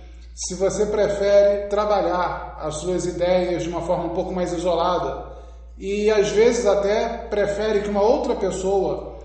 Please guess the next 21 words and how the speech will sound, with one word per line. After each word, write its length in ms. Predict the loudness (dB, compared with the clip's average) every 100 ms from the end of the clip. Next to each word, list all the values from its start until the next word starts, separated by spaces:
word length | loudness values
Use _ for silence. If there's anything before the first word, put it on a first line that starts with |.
| -12
exponha 480 | -10 -2 0 2 0
as 80 |
suas 260 | -2 -4 -4
ideias 400 | -2 0 0 0
publicamente, 720 | -4 -6 -4 -4 -4 -6 -8 -12 -18 -20 -20 -20 -20 -6
por 80 | 0
exemplo, 440 | 2 2 2 0 0
como 200 | 0 0
no 120 | -4
teatro, 640 | -2 0 0 -2 -8 -12 -16 -20 -20 -20 -20 -20 -20 -2
tem 500 | 0 0 0 -2 -2
pessoas 580 | 0 0 0 0 0 -2 -6 -10
que 100 | -12
são 320 | -10 -6 -4 -4
muito 460 | -4 -4 -4 -4
mais, 240 | -2 -2 -2
se 100 | -4
sentem 400 | -2 -2 -2 0
muito 240 | -2 -2
mais 200 | -4 -6
confortáveis 800 | -8 -4 -6 -2 -2 -2 -4